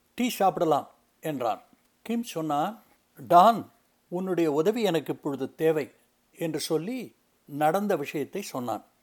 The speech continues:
கிம் பேச பேச டான் தன் முகத்தை சுளித்து கொண்டான். வலியால் துடிக்கிற மாதிரி அவனுடைய முகம் தெரிந்தது. தடாலென்று தரையில் உட்கார்ந்து கொண்டான். ரெண்டு முட்டிகளையும் தன் கன்னத்தை நோக்கி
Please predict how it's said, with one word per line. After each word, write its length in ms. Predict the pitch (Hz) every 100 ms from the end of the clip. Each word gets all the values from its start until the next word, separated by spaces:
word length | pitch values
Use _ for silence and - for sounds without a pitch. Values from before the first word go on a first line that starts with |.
| _ _ _
கிம் 260 | 220 247 - -
பேச 320 | 190 208 208
பேச 640 | - 175 - 196 254 - _ _ _ _ - 123
டான் 460 | 107 175 226 90 - _ _ _ _
தன் 200 | 175 170
முகத்தை 500 | 156 170 240 - 208 -
சுளித்து 320 | 185 190 190
கொண்டான். 560 | - 151 123 135 208 233 _ _ _ 151
வலியால் 500 | 185 233 247 214 -
துடிக்கிற 460 | 202 202 - 196
மாதிரி 600 | 170 175 170 226 240 110 _ _ _ _ _
அவனுடைய 440 | 175 180 170 160
முகம் 380 | 143 156 196 180
தெரிந்தது. 640 | - 160 156 135 123 170 240 _ _ _ _ _
தடாலென்று 880 | - 160 214 247 240 185 202 269 196 - _ _
தரையில் 360 | - 156 220 247
உட்கார்ந்து 480 | 165 156 185 185 160
கொண்டான். 460 | 147 - 143 214 - _ _ _
ரெண்டு 440 | 175 156 202 233 247
முட்டிகளையும் 840 | 185 180 226 202 196 175 262 226 - _ _ _ _
தன் 260 | - 175 165
கன்னத்தை 540 | 170 202 240 - 202
நோக்கி 640 | 165 175 175 - 262 143